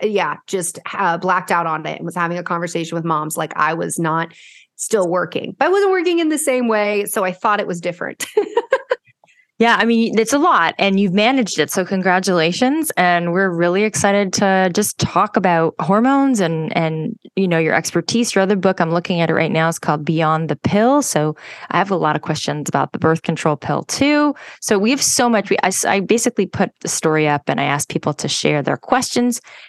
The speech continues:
Speaker 2: and we had so many questions, burning questions about hormones. Um, and so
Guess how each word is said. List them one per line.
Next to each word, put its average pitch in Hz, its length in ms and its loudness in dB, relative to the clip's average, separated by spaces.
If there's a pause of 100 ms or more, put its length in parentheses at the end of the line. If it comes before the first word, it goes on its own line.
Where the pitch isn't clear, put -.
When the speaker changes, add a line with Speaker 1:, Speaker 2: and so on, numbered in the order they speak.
Speaker 2:
and - 60 -2
we 196 80 2
had 214 180 0
so 247 480 0
many 226 260 2
questions, 202 520 -2
burning 311 460 -2
questions 160 480 0
about 147 320 -2
hormones. 208 680 2 (480)
Um, 156 400 0
and 170 180 -2
so 175 380 2